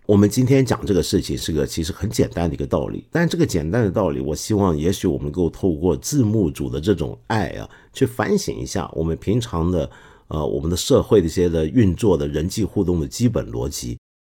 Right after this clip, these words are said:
我们并不是任何时候都是只是讲钱的，我们大部分时候啊，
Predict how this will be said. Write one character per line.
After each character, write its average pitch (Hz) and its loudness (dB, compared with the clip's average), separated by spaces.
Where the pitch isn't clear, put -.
我 110 2
们 156 6
并 208 4
不 160 2
是 190 4
任 208 8
何 90 2
时 - -2
候 82 0
都 101 4
是 95 -2
只 - -6
是 87 -2
讲 101 -6
钱 117 -6
的， 117 -6
我 98 4
们 117 4
大 175 0
部 110 4
分 82 2
时 69 -6
候 69 -2
啊， 53 -8